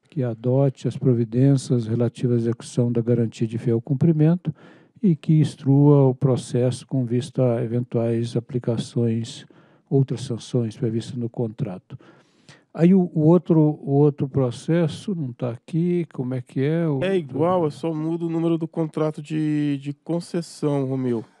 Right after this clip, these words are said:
Speaker 2: Deixa eu,
Speaker 1: Então,
Speaker 2: é o número quatro, contrato de
Speaker 1: quatro.
Speaker 2: concessão quatro de dois mil e quinze.
Speaker 1: Quatro de dois mil e quinze. Então, vou proclamar também pra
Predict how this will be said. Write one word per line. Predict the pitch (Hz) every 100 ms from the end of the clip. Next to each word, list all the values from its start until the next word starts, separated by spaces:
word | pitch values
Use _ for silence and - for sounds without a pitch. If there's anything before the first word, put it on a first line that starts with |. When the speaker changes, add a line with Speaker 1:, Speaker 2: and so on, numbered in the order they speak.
| _ _ _ _ -
Speaker 2:
Deixa | _ -
eu, | _ _ _ _ _ -
Speaker 1:
Então, | 123 - 139
Speaker 2:
é |
o | 151
número | 143 151
quatro, | 139 - 139 143 - - - _ _ -
contrato | -
de | 123
Speaker 1:
quatro. | 127
Speaker 2:
concessão | 131 110 135 143 135 - - - _ -
quatro | 135 143 143
de | 139
dois | 139 139
mil | 135
e | 139
quinze. | - 127 113 -
Speaker 1:
Quatro | 117 - 110
de |
dois |
mil | 110
e | 110 -
quinze. | - - _ _ - _
Então, | - 147
vou | 131 139
proclamar | 139 127 - 127 123 123
também | 113 123 117 117
pra | - 120 113 113